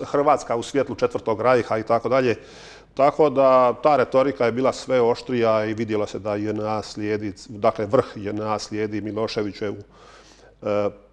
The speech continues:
politiku. Na koncu konca, i kad je uvedeno višestranačje, onda, a, a, a u vojsci je moglo, ste mogli biti samo član Saveza komunista. I kad su mlađi časnici, u-,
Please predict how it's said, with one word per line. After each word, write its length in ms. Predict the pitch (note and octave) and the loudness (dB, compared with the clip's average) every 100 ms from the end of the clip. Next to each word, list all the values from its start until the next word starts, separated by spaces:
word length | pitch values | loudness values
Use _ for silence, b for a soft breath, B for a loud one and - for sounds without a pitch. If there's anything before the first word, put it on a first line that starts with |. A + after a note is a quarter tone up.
| _ | _
politiku. 600 | - A2 A2+ - G#2 G#2 F#2 _ _ _ _ _ _ _ _ _ - | -4 -2 -4 -6 -8 -8 -10 _ _ _ _ _ _ _ _ _ -10
Na 120 | A#2+ | -6
koncu 300 | C3+ C#3+ B2 | -2 -2 0
konca, 280 | B2+ C#3+ C#3 | 0 2 0
i 40 | |
kad 140 | - B2+ | 0 0
je 60 | |
uvedeno 360 | B2 C#3+ D3 C#3 | 2 2 4 2
višestranačje, 800 | C#3 C3 - F3 C3+ F#2+ - F#2 _ _ b b b b - B2+ | 2 0 4 4 4 0 -8 -12 _ _ b b b b -10 0
onda, 260 | A#2+ B2 | 2 4
a, 260 | A#2+ B2 B2 | 4 4 4
a, 140 | B2 A#2+ | 4 2
a 80 | B2+ | 0
u 100 | B2+ | 2
vojsci 440 | A#2+ C#3 D3+ C#3+ | 6 6 4 2
je 80 | B2 | 2
moglo, 380 | C3+ C#3+ B2 A#2 | 2 2 -2 -2
ste 160 | C3 | 0
mogli 180 | D3+ C#3 | 2 2
biti 160 | C3+ - | -2 2
samo 220 | D3 C#3+ | 2 2
član 280 | - D3+ C3 | 2 2 4
Saveza 340 | C#3+ C#3+ B2 | 2 2 0
komunista. 540 | B2+ B2+ C3+ G#2+ - - _ b b - | 0 2 2 0 -6 -20 _ b b -10
I 120 | A#2 | -4
kad 140 | B2+ | -2
su 100 | - | 0
mlađi 360 | B2 F3 C#3 A2+ | 4 4 4 0
časnici, 540 | D3 D3 C#3 A2+ - | 2 2 2 -6 -6
u-, 100 | A#2+ | -8